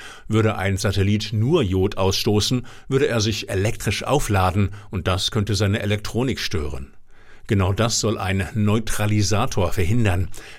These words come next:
Er stößt Elektronen aus und wahrt dadurch das elektrische Gleichgewicht. Christoph Holste hat einen Favoriten dafür.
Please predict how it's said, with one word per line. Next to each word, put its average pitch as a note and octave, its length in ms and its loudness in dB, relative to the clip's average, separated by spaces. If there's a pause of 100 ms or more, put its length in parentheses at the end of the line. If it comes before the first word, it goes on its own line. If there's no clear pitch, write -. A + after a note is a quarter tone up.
Er G2+ 140 -4
stößt - 440 0
Elektronen G#2+ 560 0
aus D3 340 2 (240)
und F#2 220 -4
wahrt G2+ 340 0
dadurch A2 380 0
das - 220 -4
elektrische F2+ 600 -4
Gleichgewicht. - 800 -4 (560)
Christoph - 420 -2
Holste G#2+ 460 0
hat - 200 -6
einen A2 180 0
Favoriten C3 520 2
dafür. - 440 -6